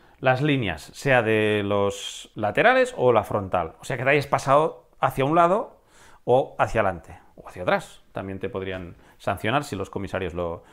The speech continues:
lo consideran. Pero aquí lo importante, y que es lo que dijeron los comisarios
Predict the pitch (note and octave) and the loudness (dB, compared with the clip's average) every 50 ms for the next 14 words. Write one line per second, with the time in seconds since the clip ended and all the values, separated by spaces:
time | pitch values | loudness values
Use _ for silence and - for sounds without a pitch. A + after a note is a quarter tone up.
0 | - _ - B2+ A#2+ - A#2 G#2 - G2+ G2+ G2 F#2 F#2 - C3 C#3 C#3+ C#3 E3 | -20 _ -6 -6 -2 -2 -4 -4 -4 -6 -6 -6 -6 -4 -2 2 2 2 2 0
1 | F3+ F3 F#3 F3 D3+ D#3 D#3 D3+ D#3 - E3 E3 E3 C#3+ - C#3+ D#3 E3 - E3+ | 0 0 0 -2 2 2 2 2 4 2 0 0 0 -4 -4 -4 -6 -4 -6 -10
2 | C3 - D3 C3+ D3+ D#3 C#3 D3 C#3 - D3 C3+ B2 B2 A2 - - A#2 A#2 A2 | -4 -4 -4 -2 -2 -2 -2 -4 -6 -4 -6 -6 -6 -6 -8 -6 -8 -8 -8 -6
3 | - B2+ C#3 C#3 B2+ B2 - - - _ | -6 -6 -4 -4 -4 -6 -6 -10 -18 _